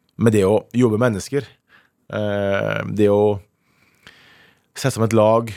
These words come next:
eh, en gruppe hvor du er mot gruppe, hvor du er i individuelle samtaler, gruppesamtaler,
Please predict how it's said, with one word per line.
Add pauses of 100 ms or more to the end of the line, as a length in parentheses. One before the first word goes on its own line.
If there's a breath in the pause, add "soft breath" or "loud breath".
(140)
eh,
en
gruppe
hvor
du
er
mot
gruppe,
hvor
du
er
i
individuelle
samtaler,
gruppesamtaler,